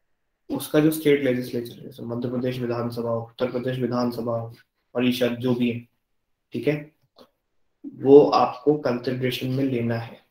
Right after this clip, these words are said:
उनको एक बार दिखाना है। State legislature को कौन दिखाएगा? President of the country। खुद बताएगा वो कि क्या आप इससे सहमत हैं।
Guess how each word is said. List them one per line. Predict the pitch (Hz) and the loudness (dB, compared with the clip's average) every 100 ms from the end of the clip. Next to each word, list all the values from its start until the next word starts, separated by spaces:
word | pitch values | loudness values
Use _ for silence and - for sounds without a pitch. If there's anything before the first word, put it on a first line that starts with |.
| _ _ - _ _ _ _ _ _ - | _ _ -20 _ _ _ _ _ _ -8
उनको | 123 123 143 139 | -2 2 6 6
एक | 127 123 | 6 2
बार | 131 | 0
दिखाना | 120 117 - 117 | 0 -2 -6 -8
है। | 120 - _ _ _ - | -8 -14 _ _ _ -10
State | - 127 | -2 0
legislature | 127 123 123 127 123 123 | 2 2 2 0 0 -2
को | - | -6
कौन | - 123 135 | -4 0 2
दिखाएगा? | 135 135 135 - - _ _ _ _ _ _ _ _ _ _ _ _ _ _ _ 110 | 4 4 2 0 -8 _ _ _ _ _ _ _ _ _ _ _ _ _ _ _ -8
President | 110 117 117 113 | -6 -4 -4 -2
of | - 113 | -6 -6
the | 113 117 | -6 -6
country। | 113 113 104 - - _ _ _ _ _ _ _ _ _ _ _ _ - | -8 -10 -14 -16 -20 _ _ _ _ _ _ _ _ _ _ _ _ -2
खुद | 139 | 0
बताएगा | 139 135 135 135 139 | 2 4 6 6 4
वो | 147 | 2
कि | 151 | 0
क्या | 147 - 131 120 | -6 -4 -4 -2
आप | 123 123 | -2 -4
इससे | - 123 | -8 -6
सहमत | 123 120 120 | -4 -4 -4
हैं। | 135 156 - | -4 -4 -8